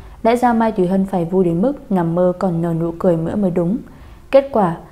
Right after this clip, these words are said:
trông cô chẳng có vẻ gì là tình nguyện. Bùi Tuấn cũng cảm thấy không đáng thay cho Trịnh Thiên Ngọc. Trịnh Thiên Ngọc lạnh lùng khoanh tay trước ngực, không nói một lời. Buổi sáng đánh gôn với Bùi Tuấn, anh chẳng tập trung được,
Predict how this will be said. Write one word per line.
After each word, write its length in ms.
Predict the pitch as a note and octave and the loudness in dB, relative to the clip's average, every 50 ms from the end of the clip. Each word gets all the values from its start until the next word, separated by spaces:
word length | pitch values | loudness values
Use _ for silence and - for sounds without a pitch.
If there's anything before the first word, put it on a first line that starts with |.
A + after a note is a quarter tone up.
| - - - - | -20 -20 -20 -4
trông 160 | - A#3+ A#3 A3+ | 0 0 2 4
cô 220 | A#3 A3+ A3 G#3+ | 4 4 4 2
chẳng 300 | G#3 G#3+ G#3+ G3 F3 E3 E3 | 2 0 0 0 0 -2 -2
có 160 | - F3 F3 | -4 -4 -2
vẻ 220 | F#3 A3 A3 F#3+ F3 | 0 0 0 0 0
gì 200 | E3+ F#3 F3 E3+ | 0 0 0 0
là 140 | E3+ E3 E3 | 0 -2 -2
tình 260 | E3 F3+ E3+ D#3+ D#3+ | -4 -4 -4 -2 -2
nguyện. 240 | E3+ E3+ E3+ E3+ - - - - - - - - | -2 -2 -4 -4 -8 -12 -18 -20 -20 -10 -2 2
Bùi 140 | G3+ F#3 F3 | 2 2 4
Tuấn 360 | F3+ - F3+ F3 F3 F#3+ G#3 | 4 2 2 2 0 -2 -2
cũng 200 | - A3 A3 A3 | 0 -2 0 0
cảm 200 | G#3+ F#3+ F3 E3+ | 0 -2 -2 -2
thấy 240 | - E3+ E3+ F3+ F#3 | -2 -2 -2 -2 -2
không 260 | F3+ - G3+ G3 F#3+ | -2 -2 -2 0 0
đáng 220 | F3+ E3+ E3+ F#3 | 0 -2 -4 -4
thay 260 | F#3 G#3 G3 F#3 F3+ F3+ | -4 -2 -2 0 -2 -2
cho 200 | - F#3+ F3+ F3+ | -2 -4 -4 -4
Trịnh 200 | F3 - F#3 F#3 | -4 -6 -6 -4
Thiên 180 | - F3+ F3+ | -4 -4 -2
Ngọc. 260 | F3+ F3+ E3+ E3 - - - - - - - - - - - - | -2 -2 -4 -4 -8 -14 -20 -20 -20 -20 -20 -20 -20 -20 -8 -2
Trịnh 180 | - A3+ A3+ A3 | 0 2 2 4
Thiên 180 | B3 A#3+ A3+ | 4 4 4
Ngọc 220 | A3+ G#3 F#3+ - - | 2 0 0 0 -2
lạnh 200 | G3 G3 F#3+ F#3 | -2 0 0 0
lùng 200 | F#3 E3+ E3+ D#3+ | 0 0 -2 -2
khoanh 200 | - - F#3 F#3 | -2 -2 -2 -2
tay 180 | F#3 - F#3 F3 | -2 -2 -2 -2
trước 180 | F3 B3+ B3+ A#3+ | -2 -4 -2 0
ngực, 240 | G#3 F#3 E3+ - - - - - - - | 0 0 0 -2 -8 -18 -20 -20 -18 -4
không 240 | - G#3+ G3+ G3 F#3+ | 0 2 4 4 4
nói 120 | F3+ E3+ | 4 2
một 200 | F3+ G3+ G#3+ G#3 | 0 0 0 2
lời. 300 | F#3 F3+ F3+ E3+ E3 E3+ - - - - - - - - - - | 4 4 4 4 2 0 -6 -12 -18 -20 -20 -20 -20 -14 0 4
Buổi 180 | G#3 G#3 G3 | 6 6 6
sáng 360 | G3 G3+ G#3 F#3 F3+ F3+ G#3 G#3 | 6 4 0 0 0 0 0 0
đánh 180 | G3 F3+ F#3 | 0 0 0
gôn 260 | G3 - G3+ G3+ G3 | 0 0 2 2 2
với 140 | F#3+ F#3 E3+ | 2 2 2
Bùi 200 | E3+ F#3+ G3 F3+ - | 2 2 2 2 2
Tuấn, 260 | - F3+ E3+ F3 A3 C4 - - - - - - | 0 -2 0 0 -2 -4 -8 -12 -20 -20 -8 -2
anh 180 | G3 F#3+ F#3+ | 0 0 0
chẳng 300 | F#3+ - G3 F3+ E3+ E3+ E3+ | 0 0 -2 -2 -2 -2 -2
tập 160 | - F3 E3+ - | -2 -2 -2 -2
trung 200 | F#3+ F#3 F#3 F3+ | -2 -2 0 2
được, 320 | F#3+ F3+ E3 E3+ - | 2 0 0 -2 -8